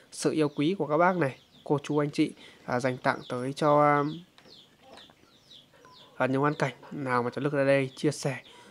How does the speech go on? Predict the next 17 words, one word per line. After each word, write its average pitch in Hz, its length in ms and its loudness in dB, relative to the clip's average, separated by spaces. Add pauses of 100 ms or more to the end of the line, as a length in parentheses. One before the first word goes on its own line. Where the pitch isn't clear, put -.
Hôm 139 200 2
nọ 131 240 4
thì 131 80 -4
cũng 139 220 -2
được 165 180 4
bên 139 320 2
là 127 280 2
chính 156 200 -10
quyền 156 140 0
thôn 147 260 4
là 127 120 2
cùng, 127 220 -2
à, 123 60 -4
cháu 135 160 -2
Lực 151 120 2 (360)
để 131 180 0
mà, 120 440 2